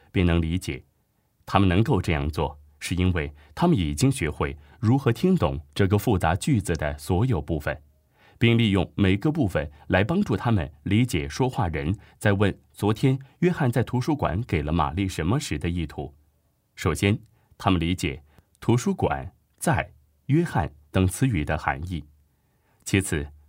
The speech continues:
所有说英语的人都能听到振幅或响度最大的单词，并且还会注意到音高最高以及最低的单词。响度和音高可以根据说话人试图传达的内容而变化，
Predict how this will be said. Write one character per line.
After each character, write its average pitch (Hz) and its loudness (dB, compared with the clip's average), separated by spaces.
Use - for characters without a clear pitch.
所 127 2
有 107 2
说 113 2
英 147 2
语 104 0
的 78 -2
人 76 -2
都 165 2
能 113 2
听 127 0
到 82 2
振 120 0
幅 80 -4
或 107 0
响 82 0
度 101 -2
最 113 -2
大 127 -2
的 85 -6
单 85 -2
词， 71 -10
并 104 2
且 73 0
还 101 2
会 101 0
注 95 -2
意 85 -2
到 76 0
音 120 4
高 120 2
最 104 -2
高 104 0
以 90 0
及 101 2
最 110 0
低 151 -4
的 110 -2
单 82 -2
词。 69 -6
响 131 4
度 160 2
和 123 0
音 131 2
高 135 0
可 - 0
以 90 2
根 104 2
据 82 0
说 123 0
话 - 0
人 78 -2
试 120 2
图 107 0
传 104 2
达 92 2
的 82 0
内 151 0
容 78 -2
而 76 -2
变 87 -2
化， 71 -2